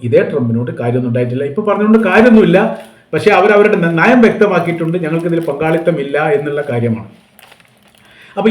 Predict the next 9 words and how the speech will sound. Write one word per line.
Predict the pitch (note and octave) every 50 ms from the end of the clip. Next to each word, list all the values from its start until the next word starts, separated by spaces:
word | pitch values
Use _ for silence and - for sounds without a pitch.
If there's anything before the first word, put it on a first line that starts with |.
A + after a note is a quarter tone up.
| A3 B3
ഇറാഖ് | A#3+ C4 C4+ C#4 C#4 C4+ A#3+
യുദ്ധവുമായിട്ട് | A3 A3+ A#3 A3 A3 G#3 G3+ - A3 F#3+
ബന്ധപ്പെട്ട | F#3 F3+ G3 F3 F#3+ F#3+ - F#3 E3
വിഷയത്തിൽ | D#3 - F3+ F3 F3 E3 - D#3+ E3+ F3+ - - - - - _ _ _ _ D3+ D#3 F#3
എന്തിനാണ് | G3 A3+ A3+ A3+ C4+ A3+ A3 G#3+ A3 A3+ A3+ A#3+ A#3 A#3 G3+ F#3
ഈ | G3 A3 A3 - F3
ബെ-, | F3+ F3 F3 E3
മേഖല | F3 F#3 F#3+ G3 G3+ G3+ G3
പിടിച്ചെടുത്തത് | F3+ D#3+ D#3+ - - G#3+ F#3+ F3 E3 E3+ F3+ E3+ E3